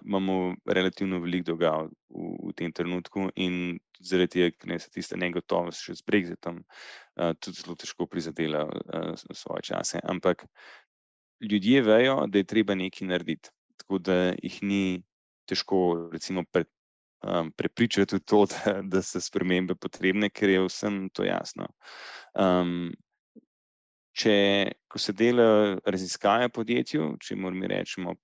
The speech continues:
pulse survey, em, velikokrat pride do tega, da v bistvu je, si ljudje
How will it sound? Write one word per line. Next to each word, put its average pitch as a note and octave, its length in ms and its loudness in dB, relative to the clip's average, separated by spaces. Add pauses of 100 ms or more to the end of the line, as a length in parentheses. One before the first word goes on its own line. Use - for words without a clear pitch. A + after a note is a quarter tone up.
pulse A#2 420 2
survey, A#2+ 500 -2 (480)
em, G2 500 0 (880)
velikokrat B2 500 4
pride G2+ 280 6
do F2+ 60 -4
tega, G2+ 260 4
da F#2+ 240 4 (840)
v A2 100 -12
bistvu B2+ 500 0
je, - 240 -4 (480)
si - 220 -2
ljudje A#2+ 320 4